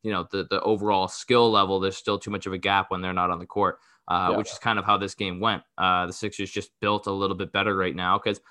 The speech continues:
Speaker 1: 'cause again, a-, a-, as good as the Warriors have been, and we've talked about this, uh, before, uh, so excuse us if we're, if we have to reiterate this, but again, the hype around the Warriors is still huge. And
Speaker 2: Yeah.
Speaker 1: again, again, they warranted some of this, but, uh, their defense is not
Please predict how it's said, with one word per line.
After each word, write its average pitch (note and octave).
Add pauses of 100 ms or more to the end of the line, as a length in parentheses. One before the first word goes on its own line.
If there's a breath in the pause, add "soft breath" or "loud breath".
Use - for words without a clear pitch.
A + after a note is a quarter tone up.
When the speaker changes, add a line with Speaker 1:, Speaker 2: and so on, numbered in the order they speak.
(180 soft breath)
Speaker 1:
'cause D#3
again, E3
a-, A#2+ (100)
a-, B2+
as C3
good D#3+
as D3
the C3+
Warriors C#3
have A2+
been, G#2
and A2+
we've G#2
talked A#2
about G2
this, F#2+
uh, F#2
before, F#2+ (240 soft breath)
uh, F#2
so G2
excuse G#2+
us G2
if F#2+
we're, F#2
if G2
we G#2+
have G2
to F#2+
reiterate G2
this, F#2+
but F#2
again, G#2+
the F#2
hype A#2
around A2
the G2
Warriors G2
is G2
still A2 (160)
huge. A2 (160)
And G#2+
Speaker 2:
Yeah. G2+
Speaker 1:
again, G#2+
again, A2
they G#2+
warranted A2
some B2+
of A2+
this, F#2+
but, F#2+ (320 soft breath)
uh, G2+ (100)
their A2
defense C3
is G#2
not G#2+